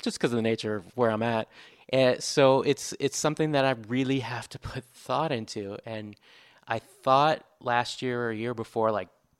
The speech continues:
"Bring it on. This is it. This is all I want in life." And then as I work on my career and stuff like that, I, I get a little more nervous. But I have to hold on to the, um, facet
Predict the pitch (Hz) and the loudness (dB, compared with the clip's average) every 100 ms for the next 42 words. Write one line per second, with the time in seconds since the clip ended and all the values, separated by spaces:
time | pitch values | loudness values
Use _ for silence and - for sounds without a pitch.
0 | _ - 131 120 101 92 - 117 113 117 | _ -8 -6 -6 -8 -10 -10 -8 -4 -4
1 | - - 110 104 120 120 120 117 110 107 | -4 -10 -16 0 6 8 8 6 0 -4
2 | 104 104 - _ _ _ _ _ _ _ | -6 -6 -10 _ _ _ _ _ _ _
3 | - - 131 123 123 120 113 _ _ _ | -14 -10 -8 -4 -4 -4 -8 _ _ _
4 | _ _ _ _ _ - - - 127 120 | _ _ _ _ _ -20 -16 -4 -2 0
5 | 120 120 117 _ _ 135 147 131 123 143 | 0 -2 -6 _ _ -20 -6 -2 0 -2
6 | 120 113 127 139 175 147 123 120 120 113 | -4 -2 2 4 6 6 4 0 -2 -6
7 | 110 - 117 131 - 180 156 127 117 120 | -8 -12 -10 -10 -6 -4 -2 -4 -4 -6
8 | 113 117 113 123 131 143 147 156 175 107 | -6 -8 -8 -8 -8 -8 -8 -6 -4 -6
9 | - - - - 135 - - - _ _ | -8 -16 2 4 4 2 -20 -20 _ _
10 | - 107 143 139 120 147 131 120 117 113 | -8 0 0 2 4 6 8 6 2 -4
11 | 107 104 98 - 104 98 95 107 _ _ | -4 -6 -10 -10 -10 -10 -14 -18 _ _
12 | _ - 123 120 - 113 - | _ 2 2 2 0 -4 -4